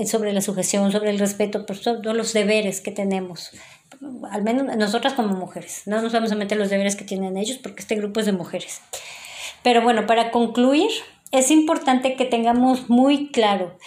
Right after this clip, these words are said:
que no importa con cuánto cuidado y oración uno elige su pareja,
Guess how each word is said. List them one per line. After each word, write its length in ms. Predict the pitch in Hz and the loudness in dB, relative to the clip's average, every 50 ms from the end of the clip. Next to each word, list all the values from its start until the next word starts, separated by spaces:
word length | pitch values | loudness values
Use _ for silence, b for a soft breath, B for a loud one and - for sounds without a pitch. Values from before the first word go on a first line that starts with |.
| B B B B - | B B B B 2
que 100 | 240 233 | 4 6
no 160 | 240 254 285 | 6 8 6
importa 560 | 339 392 392 - 302 269 247 - 240 220 - | 6 4 4 2 2 2 2 2 2 0 2
con 220 | - 220 220 214 220 | 2 2 2 2 2
cuánto 420 | 214 254 269 277 269 - 320 311 | 4 4 4 4 2 0 -2 0
cuidado 360 | - 277 254 226 233 240 247 254 | 2 2 4 4 4 4 4 4
y 120 | 254 247 | 4 4
oración 540 | 233 220 208 196 - - - 226 220 226 226 | 4 4 2 2 2 2 4 4 4 4 4
uno 180 | 240 254 269 | 4 4 6
elige 380 | 269 262 247 247 226 196 233 226 | 6 6 6 4 4 4 2 0
su 220 | 233 247 - - | 0 0 -2 0
pareja, 540 | - 196 202 214 214 208 - 262 311 359 B | 0 0 2 0 0 0 -2 -2 -2 -2 B